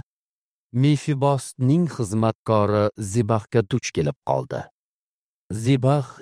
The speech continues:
egarlangan ikkita eshak ustiga ikki yuz ta non,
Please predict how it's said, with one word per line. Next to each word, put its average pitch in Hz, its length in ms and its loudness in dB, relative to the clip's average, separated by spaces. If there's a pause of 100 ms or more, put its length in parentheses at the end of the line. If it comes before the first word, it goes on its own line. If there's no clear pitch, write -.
(100)
egarlangan 143 880 4 (160)
ikkita 165 360 -2 (160)
eshak 117 360 0 (120)
ustiga 135 500 0 (320)
ikki - 340 -4
yuz 123 220 0
ta 120 140 2
non, 131 300 -4